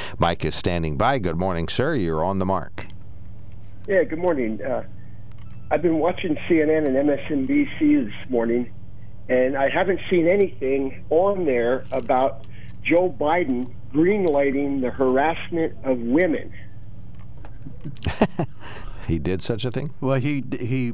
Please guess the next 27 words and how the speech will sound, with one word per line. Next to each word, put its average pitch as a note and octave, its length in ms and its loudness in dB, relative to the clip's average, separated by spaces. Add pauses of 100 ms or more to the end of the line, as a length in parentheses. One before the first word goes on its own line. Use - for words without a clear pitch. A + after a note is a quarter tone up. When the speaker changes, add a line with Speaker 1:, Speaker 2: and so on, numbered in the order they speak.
(100)
Speaker 3:
actually C#3+ 540 -2
did, C3 360 0
in F#2 120 -2
effect, F2 500 -4
by G2 200 0
Speaker 1:
Oh. G#2 140 0
Speaker 3:
endorsing, A2+ 760 -2
saying A2+ 300 -2
that G2+ 120 -4 (240)
what G2+ 320 -2
was G2+ 140 -4
happening A2 300 -2
to F#2 80 -4
Kristen A2 380 -4
Sinema A#2+ 380 0
was G2+ 140 -4
just G2 240 -4 (260)
part B2+ 220 2
of C3+ 80 -2
the G#2 80 -2
process. G2 640 -4 (460)
Speaker 1:
Oh, G2 240 2
the, D2+ 380 0
uh, D2 180 -2
Speaker 2:
And D#3 140 0
Speaker 1:
the, - 40 4
Speaker 2:
I D#3 140 0